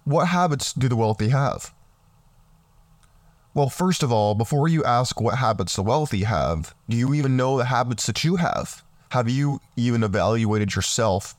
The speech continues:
to understand what it is your average day consists of? You might say your day is not average, but that is not correct. It just doesn't seem that way. Your perception has become reality, and you don't perceive yourself as being average,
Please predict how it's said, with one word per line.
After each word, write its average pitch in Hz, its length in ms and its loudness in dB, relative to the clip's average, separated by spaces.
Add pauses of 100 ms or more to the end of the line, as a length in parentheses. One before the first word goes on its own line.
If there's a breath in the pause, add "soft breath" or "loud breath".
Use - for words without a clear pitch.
(400 soft breath)
to 147 160 2
understand 151 680 0 (300 soft breath)
what 120 220 0
it 143 100 0
is 131 200 0
your 123 220 0
average 101 480 0
day 87 200 0
consists - 680 -2
of? - 300 -4 (280 loud breath)
You 160 100 2
might 131 200 2
say 127 200 -2
your 113 180 0
day 104 240 0
is 101 120 0
not 98 160 0
average, 131 440 0
but 123 120 -4 (180)
that 170 120 0
is 170 120 -2
not 110 140 -2
correct. 147 560 -2 (1500 loud breath)
It 131 140 0
just - 440 -2
doesn't 110 320 2
seem 165 360 2
that 104 180 0
way. 87 180 0
Your 104 220 0
perception 123 640 -2
has 104 120 -2
become 107 340 -2
reality, 101 600 0 (400 loud breath)
and 120 120 0
you 147 140 2
don't 147 240 0
perceive 165 460 0
yourself 151 340 0
as 120 80 -2
being 110 340 -2
average, 131 640 0